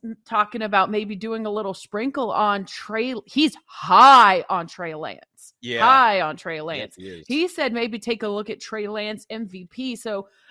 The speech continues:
Speaker 1: I did a little shopping around with the help of Mario here. We were, and, uh, Gerch. We were able to find a forty-two to one, a twenty-two to one. Um, so you could look around, but <sighs> Trey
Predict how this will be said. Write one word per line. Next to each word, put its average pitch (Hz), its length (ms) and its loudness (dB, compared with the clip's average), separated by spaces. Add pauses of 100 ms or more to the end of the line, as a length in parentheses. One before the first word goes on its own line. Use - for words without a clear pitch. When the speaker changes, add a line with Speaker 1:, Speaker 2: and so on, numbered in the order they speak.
Speaker 1:
I 233 60 -6
did 254 220 -2
a 302 60 -2
little 277 220 -6
shopping 240 480 -2
around 226 400 -6
with 214 100 -18
the 202 80 -12
help 226 280 -6 (100)
of 202 280 -10
Mario 208 520 -6
here. 196 380 -10 (220)
We 262 120 -6
were, 247 160 -6
and, 220 320 -6
uh, 196 200 4
Gerch. 202 500 -8
We 233 140 -12
were 220 100 -10
able 233 240 -12
to 208 80 -16
find 214 260 -14
a 196 40 -16
forty-two 277 600 -16
to 269 60 -12
one, 254 320 -10
a 190 80 -10
twenty-two 254 580 -8
to 240 80 -6
one. 226 460 -2 (300)
Um, 196 420 2 (200)
so - 120 -8
you 254 40 -8
could 277 140 -4
look 359 140 -2
around, 233 500 2
but 202 300 -2
<sighs> - 340 -20
Trey 359 260 -6